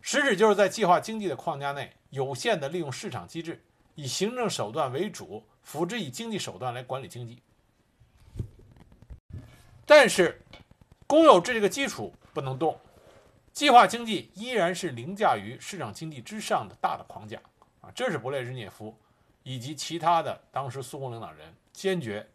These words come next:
要坚持的立场。那么这种早期的经济改革呢，给苏联的国力带来了很大的增强。一些数据显示，当时取得的进步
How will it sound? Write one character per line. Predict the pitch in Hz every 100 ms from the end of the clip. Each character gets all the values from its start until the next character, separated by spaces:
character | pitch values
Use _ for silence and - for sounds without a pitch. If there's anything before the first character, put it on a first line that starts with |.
| -
要 | 95
坚 | - 180 180
持 | -
的 | 104
立 | 104 92
场。 | - _ _ _ _ _ _ _ _ _ _ _ _ _ _ _ _
那 | 277
么 | 302
这 | 285 330 277
种 | 196 202
早 | - 143 127
期 | 127 254 262
的 | 180 - _ _
经 | - 226
济 | 175
改 | 110
革 | 92 101
呢， | 135 123 _ _ _ _ _ _ -
给 | 170 180 -
苏 | - 226
联 | 214
的 | 202
国 | 143 131
力 | 196 170 _ _ -
带 | 156 139
来 | 139
了 |
很 | - 90
大 | 107
的 | 98
增 | 143
强。 | 131 - 104 _ _ _ _ _ _ _ _ _ _ _ _
一 | 220
些 | 240
数 | 233 285
据 | 226 208
显 | - 98
示， | 87 143 127 _
当 | - 185 156
时 | 131 139
取 | - 110
得 | 107
的 | 127
进 | 156 131
步 | 120 -